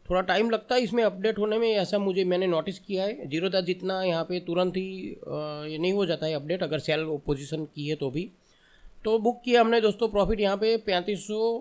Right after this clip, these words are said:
बाईस रुपये का, और इसमें से loss अगर निकाल दे दो हज़ार एक सौ का, तो around पन्द्रह सौ रुपये का दोस्तों profit अपस्टॉक में मैंने book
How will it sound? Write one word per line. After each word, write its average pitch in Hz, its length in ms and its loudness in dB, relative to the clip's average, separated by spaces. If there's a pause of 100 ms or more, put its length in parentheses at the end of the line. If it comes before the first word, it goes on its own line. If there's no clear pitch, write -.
बाईस 170 480 -4
रुपये 170 240 -2
का, 135 300 -8 (320)
और 165 120 -2
इसमें 170 260 0
से 190 120 -2
loss 175 260 2
अगर 190 180 -2
निकाल 190 400 -2
दे 190 200 -2
दो 175 240 0
हज़ार 170 260 0
एक 160 160 -6
सौ 180 140 -2
का, 208 140 -2 (800)
तो 233 60 0
around 240 280 6
पन्द्रह 214 260 4
सौ 233 100 4
रुपये 214 200 4
का 220 100 4
दोस्तों 202 300 2
profit 190 340 0
अपस्टॉक 190 320 -4
में 202 100 -2
मैंने 190 400 -2
book 180 340 -8